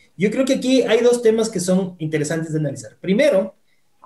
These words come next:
que el, el juzgador, el operador de justicia, si bien es cierto, tiene la posibilidad de establecer esta medida preventiva de la prisión preventiva, ¿no es cierto? Existen otras medidas que son sustitutivas de la prisión preventiva para que se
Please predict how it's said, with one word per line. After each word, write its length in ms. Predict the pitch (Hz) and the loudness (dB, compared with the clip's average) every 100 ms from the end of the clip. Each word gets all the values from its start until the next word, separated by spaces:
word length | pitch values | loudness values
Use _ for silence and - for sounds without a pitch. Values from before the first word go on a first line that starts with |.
| _ | _
que 340 | - 196 - - | -2 -2 -2 -2
el, 240 | 175 165 | -2 0
el 140 | 151 - | -2 0
juzgador, 720 | 160 135 135 226 185 - - | -2 0 2 4 2 -2 -8
el 100 | 143 | -6
operador 520 | 135 135 139 139 208 226 | -6 -2 0 2 2 2
de 80 | |
justicia, 640 | 220 180 - 160 151 165 160 | -2 -4 -6 -6 -4 -4 -4
si 160 | - 160 | -4 -2
bien 160 | 202 | 0
es 80 | 220 | 0
cierto, 480 | 208 202 196 175 170 | 2 0 2 -2 -2
tiene 240 | 185 196 | 0 2
la 180 | 185 175 | 0 -2
posibilidad 840 | 147 - 139 120 127 170 156 - _ _ _ | -6 -10 -12 -10 -4 -2 -2 -6 _ _ _
de 60 | - | -18
establecer 420 | 123 135 131 160 | -8 -6 -4 -4
esta 200 | 170 175 | -4 -4
medida 320 | 147 151 165 | -4 0 0
preventiva 500 | 151 139 131 151 165 | 0 0 -2 0 0
de 80 | 127 | 0
la 140 | - - | -6 -12
prisión 360 | - - 175 | -12 -10 -4
preventiva, 840 | 180 196 208 208 185 170 151 180 - _ | 0 2 4 2 2 2 2 -2 -12 _
¿no 60 | 131 | -12
es 60 | |
cierto? 440 | - 156 175 185 180 _ _ | -4 -2 0 -2 -4 _ _
Existen 420 | 175 175 254 277 | -6 -4 0 0
otras 300 | 247 247 262 | 2 2 2
medidas 340 | 247 208 214 220 | 2 2 0 0
que 100 | 156 | -2
son 160 | 185 | -2
sustitutivas 760 | 185 196 - 151 139 185 233 214 | -2 -2 -4 -6 -4 -2 0 0
de 80 | 165 | 0
la 120 | 139 | -2
prisión 280 | 127 156 156 | -8 -8 -6
preventiva 520 | 175 156 156 160 175 | -2 -4 -2 -2 -2
para 240 | 147 143 | -4 -6
que 120 | 156 | -8
se 80 | 143 | -8